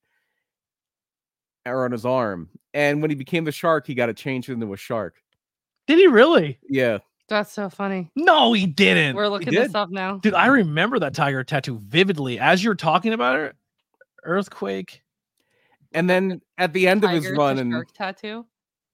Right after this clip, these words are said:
Speaker 1: at the end of his run in W W E, uh, or W C W, he was John, he was just John Tenta,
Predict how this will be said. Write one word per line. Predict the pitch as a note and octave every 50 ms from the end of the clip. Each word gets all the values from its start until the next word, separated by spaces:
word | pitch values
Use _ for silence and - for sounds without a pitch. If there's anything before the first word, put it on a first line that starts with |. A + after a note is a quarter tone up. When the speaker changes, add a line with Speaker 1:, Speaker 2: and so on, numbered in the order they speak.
| _ _ _ _ -
Speaker 1:
at | D3 D3+
the | - F#3
end | F3+ F#3 F#3
of | F#3
his | D#3+ D#3+ C#3+ D3
run | D#3 D3
in | C#3 C3
W | B2 C#3 C3+ B2+ C3
W | B2 B2 A#2 A#2+ A#2+ A#2+ A#2+
E, | A#2+ A#2+
uh, | - A2+ A#2 A2+ A2
or | A2
W | A#2 A2+ B2 B2 B2
C | - C#3
W, | B2+ B2 A#2 A2 A#2 A2+ A2+
he | A#2 A#2+
was | A2+ A#2 G#2+ A2
John, | G#2 G2+ C3 B2 A#2+ B2 B2 A#2
he | B2
was | B2 A2+
just | B2+ B2 -
John | - C3+ B2 A#2 A#2
Tenta, | A2+ - B2+ A2 A2+ A2 D3+ C#3+ C#3